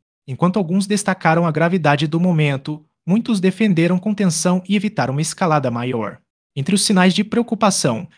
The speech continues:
destacam-se relatos de líderes que discutem como manter a estabilidade da região sem ampliar o confronto.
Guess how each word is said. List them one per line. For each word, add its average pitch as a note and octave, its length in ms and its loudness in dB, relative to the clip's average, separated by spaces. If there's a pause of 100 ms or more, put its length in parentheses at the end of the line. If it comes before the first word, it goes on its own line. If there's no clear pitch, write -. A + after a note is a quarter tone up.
(140)
destacam-se F#3 580 0
relatos F3 500 2
de C#3+ 120 0
líderes F3 400 0
que G#3+ 100 -2
discutem A3 500 0
como G3+ 200 2
manter F#3+ 260 2
a F3+ 60 2
estabilidade F#3 680 2
da B2 100 0
região D3+ 360 2
sem G3+ 280 2
ampliar G3 360 4
o E3 60 0
confronto. D3+ 680 -4